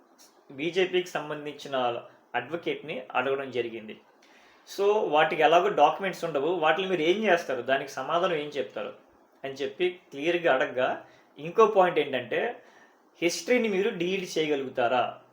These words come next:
అని, అని కూడా సవాల్ చేసింది. So ఇంకా అలాగే కాకుండా ఇంకా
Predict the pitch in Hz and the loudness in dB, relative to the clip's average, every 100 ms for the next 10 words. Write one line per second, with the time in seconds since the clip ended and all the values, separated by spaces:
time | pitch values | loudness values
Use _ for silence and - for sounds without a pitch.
0 | _ _ - 156 180 131 143 160 180 220 | _ _ -4 -2 -2 -4 -2 2 6 6
1 | 240 - - _ - 135 147 156 139 120 | 4 0 -12 _ -4 0 2 2 0 -6
2 | 110 107 - _ _ - - 202 185 156 | -8 -16 -20 _ _ -20 -4 0 0 0
3 | 170 233 156 180 208 196 185 175 170 | 6 8 8 10 10 10 6 0 -2